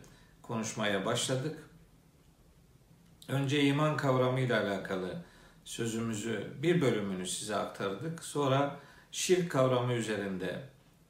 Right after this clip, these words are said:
dün akşam itibariyle uzun uzadıya konuştuk. Bu akşam da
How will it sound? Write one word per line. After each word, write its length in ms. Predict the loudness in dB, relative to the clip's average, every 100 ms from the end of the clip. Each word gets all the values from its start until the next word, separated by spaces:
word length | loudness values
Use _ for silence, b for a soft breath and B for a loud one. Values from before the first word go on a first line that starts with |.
| _
dün 120 | -4 -2
akşam 400 | 0 -2 -2 -2
itibariyle 600 | -4 -4 -2 0 -2 -2
uzun 260 | -4 -2
uzadıya 560 | -2 -2 -2 -2 -4 -4
konuştuk. 460 | -6 -6 -8 -10 -14 -18 B B B B B B -4
Bu 80 | 0
akşam 460 | 2 2 2 2 2
da 260 | 0 -2